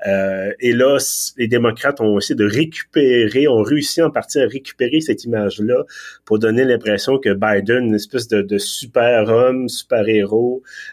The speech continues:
euh, qui, ça y a pris un an ou deux pour prendre son élan, mais finalement, c'est ça, là, c'est les, les succès législatifs. Euh, on annonce, tu mentionnais l'annulation d'une partie des dettes, des dettes d'études.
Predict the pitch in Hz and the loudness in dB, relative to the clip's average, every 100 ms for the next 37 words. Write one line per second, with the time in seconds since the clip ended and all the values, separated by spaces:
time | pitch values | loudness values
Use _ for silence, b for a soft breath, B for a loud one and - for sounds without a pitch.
0 | - 101 101 101 101 101 98 - - - | -2 0 2 2 2 2 -2 -8 -8 -2
1 | 110 107 107 127 131 117 113 123 127 107 | 2 0 -2 -2 2 2 4 2 2 0
2 | 117 135 113 95 - 123 135 117 110 104 | 2 2 0 -2 0 0 0 0 2 4
3 | 110 127 107 98 113 107 113 127 - - | 4 2 0 -2 0 2 2 0 -2 -2
4 | 101 120 - 101 101 B B B 117 113 | 0 0 -2 -4 -6 B B B -4 -4
5 | - - - 135 117 107 - 107 - 143 | -4 -2 2 2 2 0 -2 -2 -2 2
6 | 143 139 - - B B B 104 98 98 | 2 0 -8 -18 B B B -4 0 0
7 | 98 101 - _ _ _ _ - - 117 | 0 -2 -8 _ _ _ _ -14 -2 2
8 | 110 113 123 120 117 107 101 107 104 110 | 4 4 2 0 0 0 2 2 2 4
9 | 104 104 104 101 127 110 123 98 101 - | 4 4 2 2 0 0 -2 -4 -4 -4
10 | 120 104 104 101 104 101 113 110 104 98 | -2 0 0 0 0 0 0 0 -2 -4
11 | - 120 123 120 123 | 0 2 2 0 -6